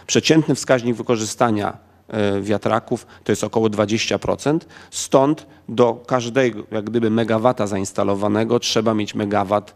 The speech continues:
e, mocy, którą można po prostu włączyć, albo szczytowo-pompowej, jeżeli dany kraj ma takie możliwości, a na ogół są to elektrownie gazowe. To był jak gdyby główny powód zbudowania Nord Streamu w,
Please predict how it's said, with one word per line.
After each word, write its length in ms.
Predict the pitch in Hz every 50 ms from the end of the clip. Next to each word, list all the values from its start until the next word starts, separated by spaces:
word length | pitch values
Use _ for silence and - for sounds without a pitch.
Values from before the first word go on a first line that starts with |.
| _ _ _ - -
e, 180 | - 101 104 101
mocy, 360 | 104 107 104 101 - - -
którą 260 | 107 - - 107 104
można 300 | 104 104 104 92 101 101
po 100 | 92 101
prostu 320 | - - 98 - - - 101
włączyć, 500 | 95 101 107 101 95 90 - - - -
albo 240 | - 120 110 98 -
szczytowo-pompowej, 960 | - - - 110 - - 107 95 95 90 - 101 104 95 127 127 117 120 117
jeżeli 280 | 110 107 107 110 110
dany 220 | 101 110 104 101 104
kraj 260 | - - 120 104 104
ma 140 | 101 98 98
takie 220 | - 98 101 107
możliwości, 640 | 110 107 104 101 107 104 107 101 - - - 107 107 - - - - - -
a 120 | - - 131
na 160 | 123 113 110
ogół 200 | 104 101 101 101
są 220 | - - 95 92
to 180 | 87 - 101 -
elektrownie 540 | 101 101 98 - - 92 92 87 90 95 - - - - _ _ _ _ _ _ - - _ _ - -
gazowe. 520 | - 104 110 113 107 123 135 117 95 98
To 140 | - - 98
był 120 | 98 104 107
jak 140 | 107 98
gdyby 220 | 101 107 110 104 107
główny 380 | 98 110 123 127 117 117 110
powód 440 | 95 - 113 107 101 98 104 101 - - -
zbudowania 640 | 104 101 101 104 101 101 98 98 98 98 98 98
Nord 240 | - 101 104 101 98
Streamu 440 | - - - 107 98 95 92 87 - - - - - - - -
w, 240 | - 90 87 92 92